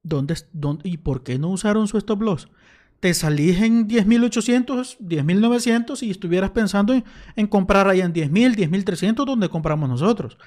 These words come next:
No le tengan miedo al stop loss. Ténganle miedo a quedarse atorados en once mil y que el precio fuera a caer a nueve mil, ocho mil, siete mil y seis mil para abajo que nadie lo está viendo.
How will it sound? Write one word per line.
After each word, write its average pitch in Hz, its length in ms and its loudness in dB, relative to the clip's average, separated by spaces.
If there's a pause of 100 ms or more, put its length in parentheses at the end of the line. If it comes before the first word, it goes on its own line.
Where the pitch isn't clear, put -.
(280)
No 269 160 6
le 320 100 6
tengan 277 380 2
miedo 320 260 6
al 226 80 4
stop 156 300 -4
loss. 127 280 -6 (360)
Ténganle 320 580 6
miedo 214 600 6 (1400)
a 190 180 2
quedarse 240 600 4
atorados 240 560 6
en 226 100 2
once 202 300 4
mil 330 360 6
y 302 80 -2
que 277 100 0
el 240 100 0
precio 247 320 2
fuera 226 240 4
a 214 80 -2
caer 214 200 4
a 214 60 4
nueve 185 260 2
mil, 254 360 4
ocho 156 240 -4
mil, 247 340 4
siete 156 320 -4
mil 285 320 4
y 180 120 -2
seis 139 280 0
mil 285 260 8
para 156 220 2
abajo 254 300 4
que 208 100 0
nadie 294 360 4
lo 262 100 2
está 175 240 0
viendo. 156 520 -2